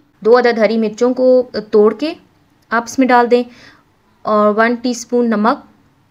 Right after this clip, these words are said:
और टू टेबलस्पून ऑयल। तमाम चीज़ें डाल के और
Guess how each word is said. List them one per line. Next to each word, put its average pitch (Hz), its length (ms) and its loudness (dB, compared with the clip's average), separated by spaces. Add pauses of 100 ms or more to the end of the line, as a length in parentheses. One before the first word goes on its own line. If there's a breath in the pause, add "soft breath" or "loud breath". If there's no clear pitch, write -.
(120)
और 214 180 -2
टू 277 160 0
टेबलस्पून 226 560 -2
ऑयल। 175 300 -6 (840 soft breath)
तमाम 233 320 2
चीज़ें 285 300 2
डाल 208 260 2
के 294 220 -4 (140)
और 220 80 -4